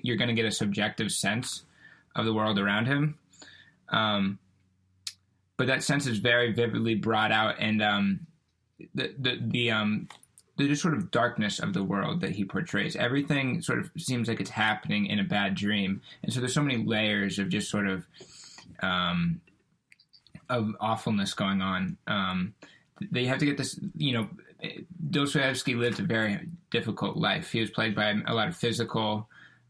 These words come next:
uh, issues, a lot of mental issues. And so, um,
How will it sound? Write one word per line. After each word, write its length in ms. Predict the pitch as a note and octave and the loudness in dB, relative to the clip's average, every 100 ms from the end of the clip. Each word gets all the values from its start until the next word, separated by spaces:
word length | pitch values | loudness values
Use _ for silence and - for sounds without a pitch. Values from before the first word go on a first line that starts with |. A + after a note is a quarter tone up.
| - | -4
uh, 240 | G#2+ G#2 G2 | 0 2 0
issues, 380 | A#2 A2+ B2 A2 | 0 0 0 0
a 60 | A2 | 2
lot 160 | G#2+ | 2
of 80 | G2 | 2
mental 340 | G#2 A2 A2 G#2 | 0 0 0 0
issues. 540 | A2 - G#2+ G#2 - - | 0 0 0 0 -2 -2
And 160 | G#2 | -2
so, 460 | - G#2 G2 G2 - _ - _ _ - | 0 0 2 0 -4 _ -20 _ _ -4
um, 500 | G2+ G2 F#2+ F#2 G2 | 0 0 0 0 -2